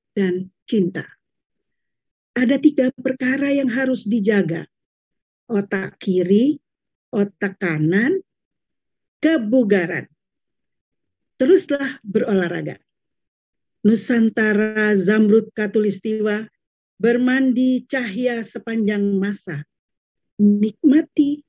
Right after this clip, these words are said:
karunianya. Hai kawan, lakukan apa yang disuka, kasihi diri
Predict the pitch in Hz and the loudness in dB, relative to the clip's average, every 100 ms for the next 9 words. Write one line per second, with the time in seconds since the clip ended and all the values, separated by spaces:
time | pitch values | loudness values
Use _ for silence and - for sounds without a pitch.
0 | _ 247 233 220 185 170 160 - - - | _ -4 0 2 2 2 0 -2 -10 -18
1 | _ _ _ _ _ _ _ _ 294 285 | _ _ _ _ _ _ _ _ -2 -2
2 | 285 269 220 196 185 196 302 - _ _ | -2 -2 0 2 2 0 -4 -8 _ _
3 | _ _ _ _ _ 254 285 294 320 - | _ _ _ _ _ -2 -2 -6 -8 0
4 | 349 359 302 294 294 294 277 262 - 370 | 2 2 0 0 2 2 2 -2 2 4
5 | 359 247 226 294 _ _ _ _ _ _ | 4 2 -4 -8 _ _ _ _ _ _
6 | _ - 339 - - 339 285 302 233 233 | _ 0 0 -2 2 6 6 6 4 2
7 | 220 196 | 0 -2